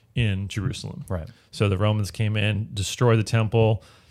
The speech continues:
Speaker 1: You know, if you go to Israel today, you'll see the, the Wailing Wall, the Western Wall, where everyone is, is there praying, and it's the, the foundation, like a stone from the foundation of the temple.
Speaker 2: Right.
Speaker 1: But for two thousand years, there's been no temple.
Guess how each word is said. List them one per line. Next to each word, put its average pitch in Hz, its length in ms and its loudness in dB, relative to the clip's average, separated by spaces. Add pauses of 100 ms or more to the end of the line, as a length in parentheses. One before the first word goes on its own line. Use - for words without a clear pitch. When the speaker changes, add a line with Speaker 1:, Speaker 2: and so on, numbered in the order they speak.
(140)
Speaker 1:
You 104 120 -2
know, 101 80 0
if 92 100 -4
you 104 40 -2
go 117 140 4
to 110 80 4
Israel 104 320 0
today, 107 400 2
you'll 98 140 -2
see - 140 -4
the, 101 160 0
the 95 160 -2
Wailing 113 580 4
Wall, 101 180 2
the 101 80 2
Western 104 380 0
Wall, 98 380 -2 (240)
where 95 140 -4
everyone 95 380 -2
is, 90 320 -8
is 101 140 -6
there 92 180 -2
praying, 135 600 2
and 101 120 -6
it's 95 140 -10
the, 90 200 -6 (100)
the - 100 -8
foundation, 107 840 -2 (220)
like 107 100 -6
a 101 80 -2
stone 123 380 0
from 107 100 -4
the 98 80 -2
foundation 92 580 -2
of 85 60 -6
the 82 60 -8
temple. 78 520 -12
Speaker 2:
Right. 92 240 -2 (160)
Speaker 1:
But 101 100 0
for 101 100 -2
two 120 180 2
thousand 95 360 -2
years, 92 300 -2 (220)
there's 110 120 -2
been 127 160 0
no 127 140 0
temple. 139 420 -4